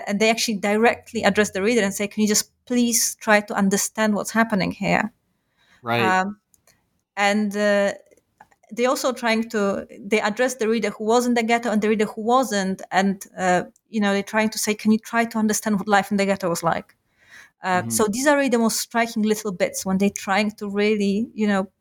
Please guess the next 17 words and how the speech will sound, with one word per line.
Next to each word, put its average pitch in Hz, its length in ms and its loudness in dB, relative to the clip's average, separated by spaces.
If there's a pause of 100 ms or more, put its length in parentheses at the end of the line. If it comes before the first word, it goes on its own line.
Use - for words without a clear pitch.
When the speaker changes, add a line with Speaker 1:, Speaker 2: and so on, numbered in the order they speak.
(240)
Speaker 1:
put - 160 2 (100)
the, 202 300 2
Speaker 2:
Yeah. 123 180 4
Speaker 1:
the 113 60 -2
point 247 320 -2
across. 175 320 0 (640)
Um, 202 320 0 (160)
and, 226 220 0
and 220 480 -2
the 240 280 2
defense 269 560 0
line 226 300 2
which 196 200 -6
they 190 100 -2
used 226 720 0 (100)
were 233 180 0
often 262 480 -2